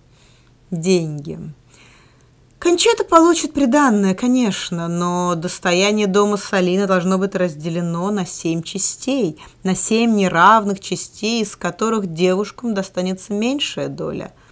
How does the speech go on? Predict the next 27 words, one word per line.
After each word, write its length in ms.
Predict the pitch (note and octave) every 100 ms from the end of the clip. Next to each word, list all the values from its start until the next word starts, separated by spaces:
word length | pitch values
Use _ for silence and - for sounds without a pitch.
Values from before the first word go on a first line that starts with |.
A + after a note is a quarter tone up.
| _ _ -
А 80 | F#3
что 180 | -
же 120 | C4 A3+
будет 280 | E3 D#3
затем? 580 | C#3 D#3 - - D#3 F#3+ - _ _ _ _ _ _ _
Танкреди 380 | E3 E3 E3 F3
нужна 340 | E3+ D#3+ E3+ E3
другая, 680 | D#3+ D3+ E3 F#3 E3+ D3 - - -
к 80 |
примеру, 480 | - F#3 F#3+ F#3 F3+ - _ _
Мария 420 | F3+ F3+ F#3 F#3+ F#3
Санта-Пау, 1080 | - F3+ F#3 F3+ F3+ - F3 D#3+ F3 F#3 G3
у 40 |
которой 440 | G3 G3 A3 G#3
уже 140 | G#3 G3+
четыре 460 | - G3 A3 G#3
своих 360 | G3+ G3+ G3+ G3+
поместья, 720 | - G3 G3 F#3+ F#3+ - G3
и 20 |
к 60 | F3+
тому 300 | F#3+ F#3+ G3
же 100 | F#3
все 160 | -
дядья, 440 | F3+ F3 F3 F#3 F#3
попы 440 | F#3+ F#3+ - G3+
и 40 | G3
скряги. 640 | - G3+ F#3 F3+ F3